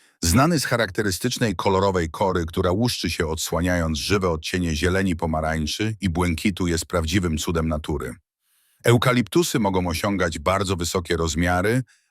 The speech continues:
a niektóre gatunki osiągają ponad dziewięćdziesiąt metrów wysokości. Drzewa te słyną również z silnego zapachu, który pochodzi z olejku zawartego w liściach. Olejek ten jest wykorzystywany w wielu produktach, takich jak leki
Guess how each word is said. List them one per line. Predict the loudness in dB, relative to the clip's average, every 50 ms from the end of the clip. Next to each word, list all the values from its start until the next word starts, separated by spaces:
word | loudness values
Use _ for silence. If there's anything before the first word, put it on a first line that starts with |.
| _ 0
a | 2
niektóre | 2 2 2 2 2 2 2
gatunki | 2 0 0 0 -2 -2 -2 -2 -2 0 0 0 0 0 _ _ _ _
osiągają | -4 -2 0 0 2 2 2 2 0 0 -2
ponad | 0 0 0 0 0 -2 -2
dziewięćdziesiąt | -2 -2 0 0 0 -2 -2 -2 -2 -2 0 0 0 0 0 -2 -2
metrów | -2 -2 -2 -2 -2 -4 -2
wysokości. | -2 -4 -4 -4 -4 -4 -4 -6 -6 -6 -8 -10 -10 -12 -12 -14 _ _ _ _ _ _ _ _ -6 -4
Drzewa | -2 0 2 4 4 4 2 0 -2
te | -2 -4
słyną | -4 -2 0 0 0 2 2
również | 2 0 0 0 -2 -2 -4 -6 -8 -8 -6
z | -6
silnego | -4 -2 0 2 2 2 2 0 0 0
zapachu, | 0 -2 -4 -2 -2 -4 -2 -2 -4 -4
który | -4 -2 -2 -2 -2 -2
pochodzi | -2 -2 -2 -2 0 0 -2
z | -2 0
olejku | 0 0 0 0 -2 -2 -4 -4 -2
zawartego | -2 -2 -2 -4 -4 -4 -4 -4 -2 -2
w | -2 -2
liściach. | -4 -4 -4 -6 -6 -8 -10 -10 -12 -16 _ _ _ _ _ _ _ _ _ _ _ _ _
Olejek | 2 4 4 6 6 4 4 2 0 -2 -4
ten | -4 -4 -2 0 0
jest | 0 0 -2 -2
wykorzystywany | -2 -2 -2 -2 -2 -2 -4 -4 -2 -2 0 0 0 0 -2
w | -2 -4
wielu | -2 0 0 2 2 0
produktach, | -2 -2 -2 -2 -2 -2 -4 -4 -6 -8 -8 -8 -12 -6 -2
takich | -2 -2 -2 -2 -4 -6 -4 -4
jak | -4 -4 -2 0
leki | 0 0 0 0 -2 0 0 0 0 0